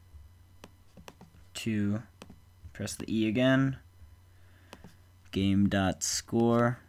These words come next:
plus one. Check mark. All right, now let's preview this just to give you, show you. All right, there you have it. Changes the score over time, and it displays on the screen.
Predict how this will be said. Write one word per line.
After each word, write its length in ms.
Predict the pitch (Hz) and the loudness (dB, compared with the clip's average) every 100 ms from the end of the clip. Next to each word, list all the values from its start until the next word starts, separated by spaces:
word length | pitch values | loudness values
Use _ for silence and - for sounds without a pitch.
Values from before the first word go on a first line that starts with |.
| - - - - - | -20 -20 -20 -14 -6
plus 580 | 98 101 98 - - - - | -2 0 0 -4 -12 -14 -10
one. 260 | 69 57 - - - - - - - - - - - - - - - - | -8 -6 -8 -10 -16 -20 -20 -20 -20 -20 -20 -20 -20 -20 -20 -20 -20 -16
Check 200 | - - | -14 -10
mark. 300 | 69 - - - - - - - - - - - - - - - - - - - - - - - | -12 -12 -20 -20 -20 -20 -20 -20 -20 -20 -20 -20 -20 -20 -20 -20 -20 -20 -20 -20 -20 -20 -18 -8
All 100 | 95 | -4
right, 260 | 90 98 - | -4 -4 -6
now 440 | - 110 117 123 135 | -6 -2 0 0 -2
let's 160 | 113 - | -6 -8
preview 380 | - 117 123 123 | -4 0 0 0
this 260 | 127 - | -2 -4
just 280 | - - - | -8 -10 -12
to 80 | - | -10
give 180 | 104 101 | -8 -4
you, 200 | 104 104 - - | -4 -6 -8 -16
show 160 | - | -8
you. 220 | 104 107 107 - - - | -6 -4 -6 -12 -20 -16
All 80 | 67 | -10
right, 220 | 80 76 - - - - | -10 -10 -14 -20 -20 -10
there 120 | 95 | -6
you 120 | 101 | -2
have 180 | 117 117 | -2 -2
it. 120 | - - - - - - - | -4 -10 -20 -20 -20 -20 -8
Changes 300 | 107 101 107 | -4 -2 -2
the 180 | - | -2
score 460 | - 104 104 104 113 - - | -4 -2 -2 -2 -4 -12 -14
over 160 | 98 90 | -10 -10
time, 260 | - - - - - - - - - - - - - - - | -10 -12 -14 -20 -20 -20 -20 -20 -20 -20 -20 -20 -20 -20 -12
and 240 | 80 76 71 | -8 -6 -8
it 160 | 69 | -8
displays 520 | 113 107 - 101 95 | -6 -6 -4 -2 -2
on 100 | 95 | -4
the 100 | 87 | -4
screen. 380 | - - - - | -6 -8 -12 -14